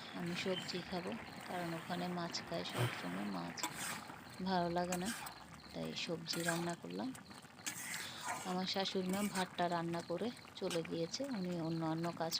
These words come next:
করছে, যেহেতু গরু আছে, গরুর কাজ করতে হয়, উনি ওখানে চলে গিয়েছে। আমি রান্নাটা করে নিতে, এই যা পালং শাক দিয়ে সব সবজি দিয়ে একটা ঘ্যাট, আমার শাশুড়ি বলে ঘ্যাট, ঘ্যাট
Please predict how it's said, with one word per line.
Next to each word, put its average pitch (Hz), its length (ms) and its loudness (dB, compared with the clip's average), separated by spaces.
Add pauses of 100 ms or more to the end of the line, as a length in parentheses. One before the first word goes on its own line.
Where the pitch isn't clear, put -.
করছে, 175 340 0
যেহেতু 165 300 2
গরু 165 340 6
আছে, 170 260 4 (280)
গরুর 160 300 2 (260)
কাজ 170 200 -2
করতে - 300 2
হয়, 202 160 6
উনি 180 160 0
ওখানে 175 320 0
চলে 180 280 2
গিয়েছে। 175 440 0
আমি 165 280 0 (800)
রান্নাটা 170 480 0 (1300)
করে 185 240 2
নিতে, 185 280 2
এই 196 180 4
যা 196 100 6 (120)
পালং 185 380 10
শাক 190 260 4 (120)
দিয়ে 208 200 6
সব 190 400 6 (500)
সবজি 190 400 4
দিয়ে 185 320 4
একটা - 260 -2 (1000)
ঘ্যাট, 180 240 6 (220)
আমার 180 280 0
শাশুড়ি 185 340 2
বলে 180 260 6
ঘ্যাট, 190 280 6 (320)
ঘ্যাট 170 240 4